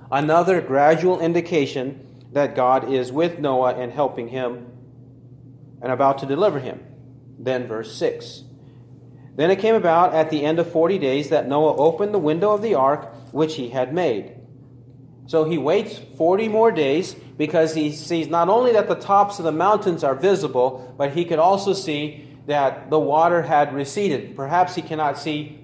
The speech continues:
far enough down to kn-, to know and understand, and that's why he sends out a raven. A raven. A raven is a bird of prey, so it's going to eat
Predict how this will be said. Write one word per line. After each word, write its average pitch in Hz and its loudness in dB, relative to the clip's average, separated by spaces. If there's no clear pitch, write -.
far 214 4
enough 135 0
down 131 -2
to 156 -6
kn-, 131 -8
to 156 -2
know 160 2
and 143 -4
understand, 165 0
and 143 0
that's 147 0
why 156 2
he 156 -4
sends 151 -2
out 120 2
a 147 2
raven. 202 2
A 147 4
raven. 151 2
A 151 4
raven 185 2
is 160 0
a 151 4
bird 180 2
of - -2
prey, 151 2
so 165 0
it's 147 -2
going 190 2
to 190 0
eat 170 -4